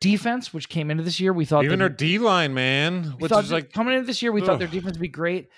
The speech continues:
Speaker 1: Uh, I, <laughs> they, they got, like, one guy who's playing well, Chase Young. That's it, man. I mean, this is a bad, this is a bad team. They don't use their best offensive players. Ch-, uh,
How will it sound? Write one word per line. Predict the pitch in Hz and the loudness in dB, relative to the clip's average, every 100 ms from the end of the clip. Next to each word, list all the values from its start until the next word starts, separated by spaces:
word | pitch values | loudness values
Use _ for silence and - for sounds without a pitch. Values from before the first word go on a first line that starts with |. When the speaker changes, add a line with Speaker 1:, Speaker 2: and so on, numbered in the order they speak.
| _ _ _ | _ _ _
Speaker 1:
Uh, | 143 147 143 139 - _ - | -4 -2 -2 -4 -6 _ -6
I, | 151 151 139 - | -4 -4 -6 -8
<laughs> | - 156 | -8 -8
they, | 160 - _ _ | -10 -10 _ _
they | 180 | -6
got, | 175 208 | -2 -2
like, | 196 | -2
one | 156 180 190 | -2 0 2
guy | 160 151 147 | 2 2 2
who's | 139 131 | 0 -6
playing | 143 139 135 | -6 -6 -4
well, | 127 127 123 123 - | -4 -2 -4 -8 -10
Chase | 143 135 | -8 -6
Young. | 139 123 98 | -6 -8 -6
That's | 131 175 139 - | -4 -2 -2 0
it, | 180 - | 2 2
man. | 135 131 117 95 | -2 -4 -6 -6
I | 147 | -4
mean, | 160 160 143 - - - | -2 -2 -4 -10 -20 -10
this | - 202 | -4 -2
is | 220 156 | -2 -4
a | 180 | -4
bad, | 135 139 165 170 | -2 0 2 0
this | 175 | 0
is | 156 | 0
a | |
bad | 120 143 160 160 | 0 2 2 2
team. | 151 165 170 151 _ _ - | -2 -2 -2 -4 _ _ -10
They | 147 | -2
don't | 170 208 220 | 2 0 -2
use | 160 180 196 160 | -4 0 0 2
their | 180 | 2
best | 160 151 165 | 4 2 0
offensive | 156 165 175 165 | -2 -4 -6 -6
players. | 143 143 170 165 | -2 0 -2 -4
Ch-, | - - 139 | -10 -12 -6
uh, | 147 135 135 | -4 -2 -4